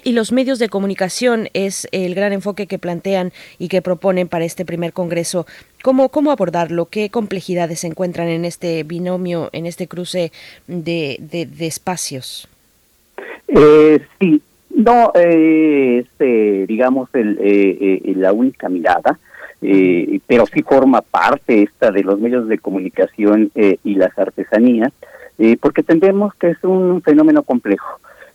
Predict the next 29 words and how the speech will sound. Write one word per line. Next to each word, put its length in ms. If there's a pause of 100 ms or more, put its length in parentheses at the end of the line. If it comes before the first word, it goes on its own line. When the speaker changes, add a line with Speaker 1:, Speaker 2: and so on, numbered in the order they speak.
Speaker 2:
Eh, 260
un 160
país 440
como 260
el 100
nuestro, 480
con, 420
eh, 400
tantas 420 (180)
comunidades 680 (120)
originarias, 960 (180)
eh, 380 (480)
con 220
sus 180
propias, 580 (100)
eh, 600
formas 400 (160)
de 140
decirse, 720 (480)
de 100
decir, 380
eh, 100
quiénes 340
somos, 380 (400)
eh, 380
implica, 880
eh, 240
muchas 340
miradas. 380